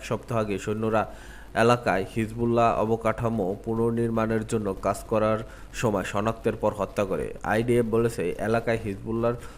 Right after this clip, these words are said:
সব কার্যকলাপ নভেম্বরের ইসরায়েল এবং লেবাননের মধ্যে সম্পাদিত চুক্তির লঙ্ঘন। তারা এসব মেনে নেবে না।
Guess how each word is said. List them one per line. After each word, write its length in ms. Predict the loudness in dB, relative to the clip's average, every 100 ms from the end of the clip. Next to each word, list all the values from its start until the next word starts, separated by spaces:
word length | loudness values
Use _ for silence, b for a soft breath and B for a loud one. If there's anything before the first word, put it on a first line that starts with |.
| B
সব 220 | 4 4 6
কার্যকলাপ 640 | 4 4 2 0 2 2 -2 -4 -2
নভেম্বরের 520 | 0 0 2 2 0 -2
ইসরায়েল 420 | -2 2 2 2
এবং 180 | 0 0 0
লেবাননের 460 | 0 0 0 0 0
মধ্যে 280 | 0 0 -2 B B -2
সম্পাদিত 480 | 0 2 2 2 -4 -4
চুক্তির 320 | -6 -2 -2
লঙ্ঘন। 500 | 0 0 0 -4 -6 -8 -4
তারা 180 | 0 2
এসব 280 | 2 2 -2 0
মেনে 220 | 0 2
নেবে 220 | 2 0
না। 140 | -2